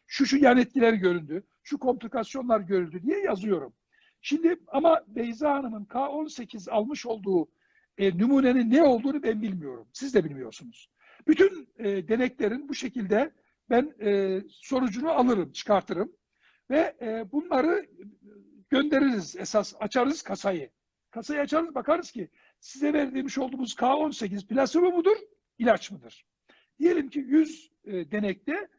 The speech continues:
bunlar ortaya konduktan sonra kendi aralarında değerlendirilir, istatistik değere tabi tutulur. Yani çünkü ben bilirsem size hangi ilacı verdiğimi veya ilaç mı plasebo verdiğimi sizi değerlendirirken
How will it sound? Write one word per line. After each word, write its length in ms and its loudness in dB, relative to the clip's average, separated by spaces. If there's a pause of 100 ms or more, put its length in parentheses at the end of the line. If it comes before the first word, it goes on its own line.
(200)
bunlar 260 4
ortaya 420 2
konduktan 560 -4
sonra 500 -2 (420)
kendi 340 -2
aralarında 880 0 (300)
değerlendirilir, 720 -6
istatistik 600 -10
değere 280 2
tabi 300 0
tutulur. 380 -10 (380)
Yani 240 8
çünkü 300 -6
ben 160 -2
bilirsem 440 0
size 220 -8
hangi 400 -2 (260)
ilacı 380 0
verdiğimi 500 -2
veya 180 -2
ilaç 380 -2
mı 100 -10
plasebo 460 -2
verdiğimi 500 0 (260)
sizi 480 -2 (200)
değerlendirirken 1000 2